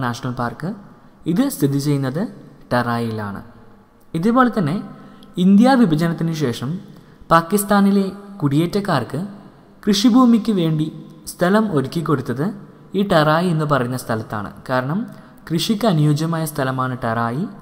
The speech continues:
കൃഷിക്ക് ഒട്ടും അനുയോജ്യമല്ലാത്ത സ്ഥലമാണ് ഭാബർ. ഉത്തരമഹാസമതലത്തിലെ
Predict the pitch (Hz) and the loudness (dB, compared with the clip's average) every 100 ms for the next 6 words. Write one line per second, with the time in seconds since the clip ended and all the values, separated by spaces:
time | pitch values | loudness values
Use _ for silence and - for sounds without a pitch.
0 | - - - 135 127 175 175 143 143 - | -20 -20 -8 -4 -2 -2 0 0 0 -2
1 | 277 - 143 135 135 143 143 131 131 135 | -4 -4 -4 -2 -2 -2 0 0 -2 -4
2 | - 120 123 123 170 294 - - - - | -6 -4 -2 -2 -2 -4 -10 -20 -16 -6
3 | 117 110 107 107 101 - - - - - | 0 2 0 -4 -8 -16 -20 -20 -20 -20
4 | - - - - - _ _ - 202 202 | -20 -20 -20 -20 -20 _ _ 0 0 6
5 | 294 311 277 254 254 233 151 147 143 143 | 6 8 8 8 6 6 4 2 0 -2
6 | 123 | -2